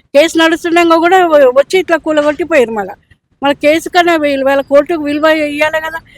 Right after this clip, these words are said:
ఆ, నా పోలీసు వాళ్ళు ఆ కోర్టుకు విలువ ఇస్తలేరు, మనుషులకు విలువ ఇస్తలేరు. మా ప్రాణాలతోని కో-, పోలీసు వాళ్ళు ఆడుకుంటున్నారు. ఆ, దౌర్జన్యంగా వచ్చి యాభై అరవై మంది పోలీసు వాళ్ళు వచ్చారు.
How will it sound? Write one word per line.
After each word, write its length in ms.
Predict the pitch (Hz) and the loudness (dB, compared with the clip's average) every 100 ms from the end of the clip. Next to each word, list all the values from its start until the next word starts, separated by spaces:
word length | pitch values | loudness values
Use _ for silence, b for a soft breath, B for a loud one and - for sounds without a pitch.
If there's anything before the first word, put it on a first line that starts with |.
| B B 240 | B B -4
ఆ, 60 | 294 | -2
నా 140 | 294 | -2
పోలీసు 360 | 269 285 320 - | 0 0 0 -2
వాళ్ళు 160 | 330 294 | -2 -2
ఆ 40 | |
కోర్టుకు 400 | 254 294 311 311 | 0 0 0 -6
విలువ 260 | 320 320 320 | -6 -4 -6
ఇస్తలేరు, 520 | 311 330 330 330 359 B B B 269 | -6 -2 0 0 -4 B B B 0
మనుషులకు 480 | 302 339 359 330 | 2 2 0 0
విలువ 220 | 311 294 285 | -2 -2 -4
ఇస్తలేరు. 440 | 285 262 233 202 220 | -2 0 -2 -6 -4
మా 120 | 262 | -4
ప్రాణాలతోని 720 | 247 294 330 339 320 320 339 | 2 2 2 0 0 -2 -2
కో-, 220 | - 294 | 2 2
పోలీసు 420 | 262 285 285 294 | 4 2 0 0
వాళ్ళు 200 | 311 339 370 B - | 0 0 -4 B 0
ఆడుకుంటున్నారు. 600 | 269 277 302 277 247 208 185 _ - - - - | 0 2 -2 -2 -2 -4 -10 _ -20 -20 -18 -6
ఆ, 140 | 247 | -4
దౌర్జన్యంగా 720 | 240 277 302 285 349 330 330 311 | -2 2 2 2 0 0 0 -2
వచ్చి 220 | - 330 | -2 0
యాభై 320 | 277 285 285 | 2 2 2
అరవై 200 | 285 285 | 2 2
మంది 300 | 269 262 294 | 0 -2 -4
పోలీసు 360 | 320 285 269 285 | -2 0 0 -2
వాళ్ళు 160 | 302 262 | 0 0
వచ్చారు. 240 | - 226 | -2 -8